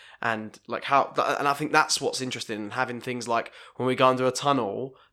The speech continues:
they can't see us or they can only hear us. Do you know what I mean? It's like, I think when you play with things like that, th-, I think there's a, the famous saying for, by John Landis, who did American Werewolf in London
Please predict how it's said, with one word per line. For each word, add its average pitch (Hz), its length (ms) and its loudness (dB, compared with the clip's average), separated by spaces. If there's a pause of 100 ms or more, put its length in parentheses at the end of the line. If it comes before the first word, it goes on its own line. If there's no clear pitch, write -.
they 123 200 0
can't 127 340 -2
see 139 200 0
us - 440 -8
or 117 80 -6
they 110 100 -2
can 120 140 -6
only 120 180 -2
hear 127 260 0
us. - 100 -8
Do 117 80 2
you 127 40 2
know 139 40 2
what 139 40 2
I - 40 2
mean? 120 60 0
It's 113 120 -4
like, 113 100 2
I 117 60 0
think - 360 -6 (340)
when 147 140 2
you 143 100 0
play 147 260 2
with 135 100 -2
things 143 180 -2
like 135 180 4
that, 139 340 4 (180)
th-, 160 120 4
I - 60 4
think 170 120 0
there's 147 160 0
a, 143 60 -18
the 139 140 -4
famous 143 340 2
saying 120 480 2
for, - 140 -14
by 113 280 0
John 113 240 -2
Landis, 113 400 -2
who 107 80 -10
did 101 160 -6
American 110 360 -8
Werewolf 101 300 -8
in 104 100 -8
London 95 400 -8